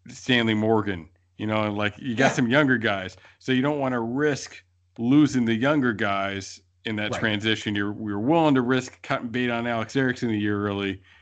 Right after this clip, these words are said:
Speaker 1: Um, I don't know, maybe something, maybe something like that is, is the way
Speaker 2: I
Speaker 1: to kind of fit in. Maybe it's more,
Speaker 2: Actually,
Speaker 1: yeah,
Speaker 2: yeah, I
Speaker 1: it's more about a depth in the way you're protecting the guy.
Speaker 2: Good point.
Speaker 1: Perhaps.
Speaker 2: And, and
Speaker 1: <laughs>
Speaker 2: Erickson, I didn't even think of, Erickson would be an ideal. I mean, obviously he has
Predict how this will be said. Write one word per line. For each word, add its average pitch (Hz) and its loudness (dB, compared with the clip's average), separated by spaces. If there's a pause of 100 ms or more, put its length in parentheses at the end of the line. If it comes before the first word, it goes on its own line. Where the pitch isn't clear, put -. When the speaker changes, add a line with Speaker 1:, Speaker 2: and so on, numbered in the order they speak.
(240)
Speaker 1:
Um, 98 -4 (100)
I 135 -4
don't 135 2
know, 123 2
maybe 131 0
something, 127 -6
maybe 127 -4
something 131 -10
like 110 -8
that 117 -2
is, 107 -8
is 110 -8
the 107 -2
way 104 2
Speaker 2:
I - 2
Speaker 1:
to 101 -4
kind 104 -2
of 98 -4
fit 104 -2
in. 98 -6 (400)
Maybe 160 6
it's 147 4
more, 160 6
Speaker 2:
Actually, 147 2
Speaker 1:
yeah, 113 0
Speaker 2:
yeah, 160 4
I - 4
Speaker 1:
it's 135 -2
more 175 2
about 151 2
a 120 -2
depth 120 -4
in 120 -6
the 107 -4
way 110 -4
you're 110 -6
protecting 104 -8
the 98 -10
guy. 92 -6 (840)
Speaker 2:
Good 156 0
point. 110 0
Speaker 1:
Perhaps. 90 -2
Speaker 2:
And, 151 -10 (360)
and 143 -2
Speaker 1:
<laughs> - -10
Speaker 2:
Erickson, 170 0 (260)
I 143 -6
didn't 151 -2
even 156 -4
think 156 -4
of, 131 -12
Erickson 190 0
would 143 -2
be 143 2
an 139 -2
ideal. 135 0
I 123 -6
mean, 135 -4
obviously 135 -2
he 139 0
has 127 -2